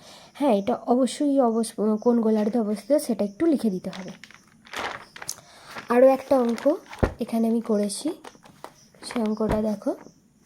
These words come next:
দুইয়েরটা কী বলেছে দেখো, নিউ ইয়র্কে চুয়াত্তর ডিগ্রি পশ্চিম থেকে দুপুর বারোটায় রেডিওতে প্রচারিত একটি বিশেষ সংবাদ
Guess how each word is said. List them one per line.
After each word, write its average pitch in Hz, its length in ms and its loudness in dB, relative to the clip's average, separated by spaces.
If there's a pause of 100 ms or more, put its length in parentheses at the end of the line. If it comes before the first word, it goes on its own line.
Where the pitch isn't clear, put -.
(540)
দুইয়েরটা 240 320 4
কী 247 100 0
বলেছে 262 280 4
দেখো, 285 160 4
নিউ 277 520 4
ইয়র্কে 302 440 4
চুয়াত্তর 240 500 0
ডিগ্রি 277 400 2
পশ্চিম 285 640 -2 (100)
থেকে 240 340 -2 (180)
দুপুর 247 640 0 (440)
বারোটায় 226 680 0 (400)
রেডিওতে 285 680 6 (840)
প্রচারিত 262 600 2
একটি 254 500 -2
বিশেষ 254 540 0
সংবাদ 240 480 2